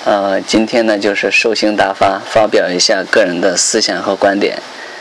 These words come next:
Hello，大家好，那个，我是王鹏杰。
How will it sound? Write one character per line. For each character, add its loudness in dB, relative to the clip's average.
Hello， 4
大 4
家 2
好， -2
那 2
个， 0
我 -2
是 2
王 2
鹏 -2
杰。 0